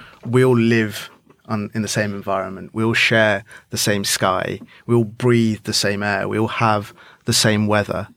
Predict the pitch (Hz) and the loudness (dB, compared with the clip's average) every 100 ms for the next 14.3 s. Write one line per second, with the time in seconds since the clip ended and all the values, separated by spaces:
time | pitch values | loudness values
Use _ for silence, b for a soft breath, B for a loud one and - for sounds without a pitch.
0 | b b b b b 120 117 113 110 107 | b b b b b 0 2 2 0 -2
1 | b b b - 123 131 120 131 147 - | b b b -6 -2 0 2 2 0 0
2 | 117 - 101 101 104 113 120 b b b | -2 -2 -2 -4 -6 -8 -10 b b b
3 | - 143 135 120 107 117 113 120 117 107 | 0 4 4 2 0 -2 0 0 -2 -2
4 | 107 104 107 104 117 - 110 104 107 104 | -6 -2 -2 -2 -4 -4 -4 -4 -4 -4
5 | - - 104 104 101 98 98 - - _ | -6 -6 -2 -2 -2 -6 -4 -6 -8 _
6 | _ _ _ - 110 113 123 120 131 120 | _ _ _ -4 -2 0 0 0 2 2
7 | 107 - 107 104 104 - - 101 92 104 | 2 0 -4 -4 -8 -8 -6 -4 -6 -12
8 | B B B 110 113 - 113 - 123 110 | B B B -2 0 2 2 4 4 2
9 | 104 104 107 - 104 - 101 110 - 104 | 2 0 -2 -6 -8 -6 -4 -6 -8 -10
10 | - 104 101 - B B B _ 117 110 | -8 -8 -8 -12 B B B _ -2 -2
11 | - - - _ b b b b 120 113 | -4 -8 -10 _ b b b b -4 -2
12 | 123 135 147 131 120 - 117 117 127 131 | 0 2 4 2 0 0 2 2 2 2
13 | 120 113 104 107 B B B B _ 117 | 2 -2 -6 -8 B B B B _ 0
14 | 110 107 | 2 0